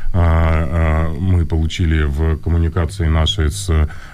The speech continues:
а, мидом и М В Д, и они там называют, например, а, а, представители академической среды, да, то есть,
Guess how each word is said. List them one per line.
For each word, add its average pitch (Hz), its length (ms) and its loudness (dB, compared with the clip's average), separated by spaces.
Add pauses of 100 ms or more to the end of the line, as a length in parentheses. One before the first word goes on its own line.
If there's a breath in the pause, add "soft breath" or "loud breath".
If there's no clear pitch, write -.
а, 82 160 4
мидом 82 420 4
и 80 320 0
М 87 160 2
В 85 140 0
Д, 156 280 0
и 87 140 2
они 92 320 2
там 98 320 0
называют, 85 480 0
например, 87 460 0 (320 loud breath)
а, 80 500 2 (140)
а, 80 500 0
представители 98 560 2
академической 87 600 0
среды, 71 420 -4 (260 loud breath)
да, 98 200 0 (120)
то 78 120 -2
есть, - 160 -6